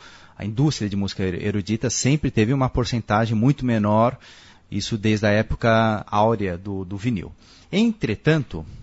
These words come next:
nós temos hoje uma mudança de foco bastante significativa, eu vou me permitir fazer um parênteses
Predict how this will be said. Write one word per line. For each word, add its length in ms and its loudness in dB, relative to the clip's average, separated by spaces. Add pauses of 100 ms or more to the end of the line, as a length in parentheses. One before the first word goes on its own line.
(120)
nós 220 -4
temos 340 -4
hoje 400 0
uma 240 0
mudança 500 0
de 140 -4
foco 580 0
bastante 680 -2
significativa, 800 -2
eu 80 2
vou 120 0
me 120 0
permitir 500 0
fazer 280 -4
um 80 0
parênteses 720 -2